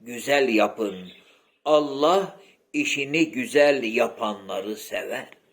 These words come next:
Ve ahsinu, innallâhe yuhibbul muhsinin. Hadis-i şerifte de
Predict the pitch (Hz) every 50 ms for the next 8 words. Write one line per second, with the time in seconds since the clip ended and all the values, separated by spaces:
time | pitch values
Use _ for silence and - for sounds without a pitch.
0 | _ _ _ _ _ _ _ _ _ _ _ _ _ _ _ _ _ _ _ _
1 | _ _ _ _ _ _ _ _ _ _ _ _ _ _ _ _ _ _ _ _
2 | _ _ _ _ _ _ _ _ _ _ _ _ _ _ _ _ _ _ - 101
3 | 101 120 127 - - - - 135 147 151 156 170 180 185 196 202 202 202 190 190
4 | - - - - _ - 175 196 220 202 190 185 180 175 165 165 170 170 175 170
5 | 156 160 160 147 156 - 160 185 160 117 135 131 123 117 117 113 - - 101 98
6 | - - - - _ - - _ _ _ _ _ _ _ _ _ _ _ _ _
7 | _ _ _ _ _ _ _ _ _ _ _ _ _ _ _ _ _ _ _ _
8 | _ _ _ _ _ _ - - 170 185 - 240 240 233 - - - 160 143 143
9 | 143 143 - 175 165 156 147 151 156 156 139 - -